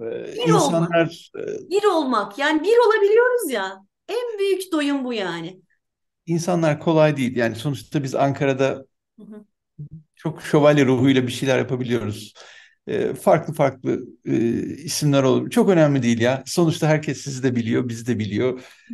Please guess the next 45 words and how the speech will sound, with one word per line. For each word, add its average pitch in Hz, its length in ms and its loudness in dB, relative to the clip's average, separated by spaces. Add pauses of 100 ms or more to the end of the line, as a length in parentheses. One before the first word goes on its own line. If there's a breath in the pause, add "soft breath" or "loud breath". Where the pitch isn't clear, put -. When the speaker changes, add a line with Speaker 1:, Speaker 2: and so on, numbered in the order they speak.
(300 loud breath)
Speaker 1:
E, - 60 -2 (1900)
herkes 180 340 4
her 175 120 10
şeyi 165 220 4
pazarlayabilir. 131 680 2
Bu 156 100 -4
bir 151 60 -8
pazarlama 135 520 2
faaliyeti 117 520 -2
değil. 117 140 -6
En 113 120 -2
azından 113 280 -2
siz 113 420 -8
Speaker 2:
Hayır, 349 420 -4
asla, 240 320 -6
Speaker 1:
ya 220 100 0
da 123 100 2
benim 127 220 2
Speaker 2:
asla 330 120 -4
Speaker 1:
için 120 160 -6
Speaker 2:
değil. 110 160 -6
Speaker 1:
değil. - 20 -
Speaker 2:
İlham 381 340 -2
oluyoruz 285 460 -2
hocam. 254 460 -6 (400 soft breath)
E, 262 60 -6
Speaker 1:
Evet. 269 80 2
Speaker 2:
Muğla'da 349 500 0
bir 339 140 -2
violonsel 330 640 0
öğretmeni 285 580 -6
bana, 302 360 -2
e, 254 160 -6
mesaj 285 380 -4
attı. 254 340 -4
"Hocam," 349 340 2
dedi, 285 200 -6
"biz 427 180 -2
de 370 120 2
violonsel 285 580 0
orkestrası 233 600 -6
kurduk." 254 260 -12
Onunki 320 280 -4
toplulukta 240 640 -6
bir, 196 200 -12